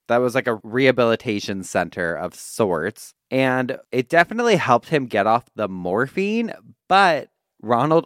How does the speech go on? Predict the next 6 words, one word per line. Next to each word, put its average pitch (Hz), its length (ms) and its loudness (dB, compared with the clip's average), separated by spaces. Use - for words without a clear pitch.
also 143 560 4
started 113 360 -2
developing 117 540 -2
this 117 180 -4
intense 123 460 -4
paranoia 110 920 2